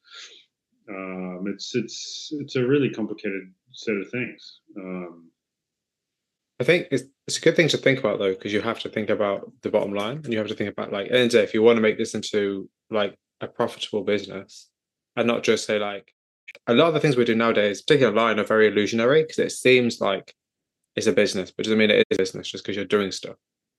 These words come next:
Speaker 2: You know, it's like, I look at your photo books now and I'm like, "You must be making money off that." But you're saying to me, "Maybe not really." And it's like, you will eventually, of course. I think you definitely will because you have to.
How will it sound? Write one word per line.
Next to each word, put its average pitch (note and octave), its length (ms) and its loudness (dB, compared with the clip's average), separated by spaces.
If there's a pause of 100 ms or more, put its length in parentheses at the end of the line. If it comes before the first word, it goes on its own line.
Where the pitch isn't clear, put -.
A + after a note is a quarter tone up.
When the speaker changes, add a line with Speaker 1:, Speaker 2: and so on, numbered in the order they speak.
(400)
Speaker 2:
You A2 80 -6
know, A2 140 2
it's A#2 180 -2
like, A2+ 240 0 (300)
I B2+ 100 4
look C3+ 140 2
at B2+ 60 4
your A#2+ 140 8
photo A#2+ 280 2
books - 180 -2
now A#2 140 0
and G#2+ 80 2
I'm G#2 80 0
like, G#2 280 0
"You A#2 80 2
must A2+ 140 0
be A2 60 0
making G#2+ 240 -2
money A#2 160 4
off F2+ 160 -4
that." - 120 -8
But - 100 -20
you're G#2+ 160 4
saying G#2+ 200 0
to - 100 -14
me, G#2 80 -4
"Maybe G#2+ 260 2
not A2 260 0
really." G2+ 340 4 (500)
And A#2 100 0
it's A2 80 -2
like, A#2 120 2
you D3 120 4
will F3+ 120 8
eventually, A#2+ 420 4
of G2+ 100 -4
course. A#2 260 2
I G#2 60 -4
think B2+ 160 0
you G#2 80 0
definitely G2+ 320 -2
will G#2+ 180 2
because - 260 -10
you G2+ 100 -2
have G2+ 240 -6
to. E3+ 200 2